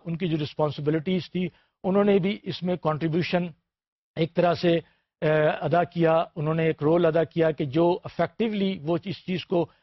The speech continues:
مانیٹر نہیں کر پائے، اور یہ کرانسی-، کرائسس جو تھا الٹیمیٹلی جس نے ساری دنیا کو اپنی لپیٹ میں لے لیا، جس کو وہ سسٹمک کرائسس کا نام دیتے ہیں۔ اور اس لیے ضرورت اس چیز کی محسوس کی گئی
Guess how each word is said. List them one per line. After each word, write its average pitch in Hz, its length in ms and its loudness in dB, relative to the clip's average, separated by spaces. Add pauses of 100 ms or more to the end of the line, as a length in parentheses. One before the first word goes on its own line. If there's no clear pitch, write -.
(180)
مانیٹر 165 400 2
نہیں 190 160 0
کر 165 180 0
پائے، 165 300 2
اور - 400 -6
یہ 160 60 0
کرانسی-، 156 540 -2 (100)
کرائسس 151 400 -2
جو 156 120 -2
تھا 160 200 2 (160)
الٹیمیٹلی 170 680 -2 (300)
جس 180 160 -8
نے 185 80 -4
ساری 175 300 2
دنیا 165 340 0
کو 156 140 -2
اپنی 156 220 -4
لپیٹ 156 380 0
میں 160 100 -2
لے 151 120 0
لیا، 156 180 0
جس 143 200 -8
کو 175 140 -2
وہ 160 200 2 (360)
سسٹمک 196 520 0
کرائسس 160 420 -2
کا 175 100 0
نام 156 240 2
دیتے 143 280 0
ہیں۔ 127 160 -4 (300)
اور 175 100 0
اس - 220 -4
لیے 196 200 2
ضرورت 180 320 2
اس - 160 -4
چیز 202 200 -2
کی 185 120 0
محسوس 156 420 -2
کی 175 200 -4
گئی 180 160 2